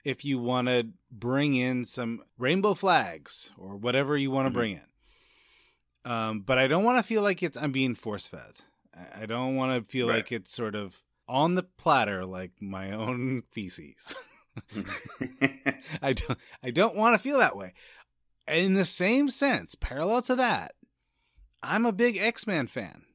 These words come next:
Speaker 1: I, I wanna see Doctor X in one of these movies. Totally
Speaker 2: Mm-hmm.
Speaker 1: excited about it. But I feel like you're bringing him in with that music,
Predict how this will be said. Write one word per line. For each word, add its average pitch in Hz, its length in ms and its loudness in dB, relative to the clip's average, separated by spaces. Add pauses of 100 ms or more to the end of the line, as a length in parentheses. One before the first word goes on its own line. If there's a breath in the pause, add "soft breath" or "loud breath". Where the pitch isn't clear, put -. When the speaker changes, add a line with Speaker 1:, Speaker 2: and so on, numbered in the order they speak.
(260)
Speaker 1:
I, 139 220 -8
I 147 120 2
wanna 185 600 2
see 196 640 -2
Doctor 170 420 2
X 160 380 2
in 147 100 0
one 147 100 2
of 151 40 -2
these 139 180 0
movies. 123 600 -4
Totally 190 720 4
Speaker 2:
Mm-hmm. 196 60 -2
Speaker 1:
excited 165 500 2
about 107 280 0
it. 101 180 -10 (1080 soft breath)
But 127 200 0
I 127 260 4
feel 151 240 -2
like 139 360 0
you're 120 140 -6
bringing 127 460 0
him 120 160 0
in 113 640 -4 (240)
with 98 220 -12
that 131 260 6
music, 123 800 0